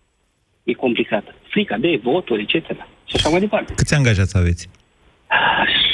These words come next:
Speaker 1: Șapte. Plus mine opt. Că și eu sunt angajat. Opt.
Speaker 2: Și câți dintre ei sunt pe mai mult de salariu minim?
Speaker 1: Uh, nu sunt. Nu sunt. Că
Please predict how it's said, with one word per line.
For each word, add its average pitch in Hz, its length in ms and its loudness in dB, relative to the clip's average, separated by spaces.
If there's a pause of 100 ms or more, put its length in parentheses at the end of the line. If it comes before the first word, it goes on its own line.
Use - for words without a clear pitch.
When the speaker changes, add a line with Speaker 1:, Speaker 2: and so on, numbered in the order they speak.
(140)
Speaker 1:
Șapte. - 300 0 (400)
Plus - 200 0
mine 208 180 2
opt. 170 260 -4
Că 143 100 -2
și - 100 -6
eu 170 60 2
sunt 123 220 -4
angajat. 117 440 -2 (460)
Opt. - 320 -8 (100)
Speaker 2:
Și - 360 0
câți 127 280 0
dintre 113 280 0
ei 101 160 2
sunt 98 260 0 (160)
pe 98 80 0
mai 95 160 2
mult 104 160 2
de 95 60 0
salariu 92 400 2
minim? 92 220 2 (2250)
Speaker 1:
Uh, 123 1500 2 (420)
nu 214 380 2 (180)
sunt. - 260 -2 (120)
Nu 147 160 0
sunt. 104 200 -4
Că - 120 -2